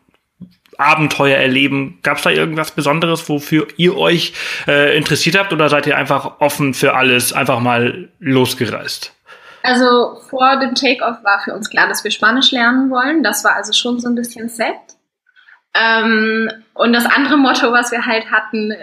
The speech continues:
Speaker 2: es hatte einen sehr kulinarischen Touch, unsere Weltreise. <laughs> Wir essen beide sehr gerne und wir essen auch, also wir kochen das auch sehr gerne. Wir kochen auch sehr gerne zusammen.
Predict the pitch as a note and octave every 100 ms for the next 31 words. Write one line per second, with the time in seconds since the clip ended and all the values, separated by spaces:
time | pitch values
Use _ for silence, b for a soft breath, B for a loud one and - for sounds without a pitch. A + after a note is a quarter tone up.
0 | A#2+ - B3+ - C#4 G3 G#3 G3+ - A#3+
1 | A3 F#3+ F3 F#3 - F#3+ F#3 - - G3
2 | F#3+ F3 F3 F#3+ - F3 F#3+ B3+ D4 C4+
3 | E4 D#4+ E4 D4+ D4 - - - - G3
4 | D#4+ B3+ G3+ A3 G#3+ G#3+ G#3+ G3+ G3 A#3+
5 | B3+ A3 F3+ - - - A3 - - G#3
6 | A3 G#3 F#3+ F#3+ B - F4+ D4+ G3 -
7 | - - - - - - G#3+ A3+ - B3
8 | A#3+ - - G3+ G3+ F#3+ - A3+ G3+ F3+
9 | F3+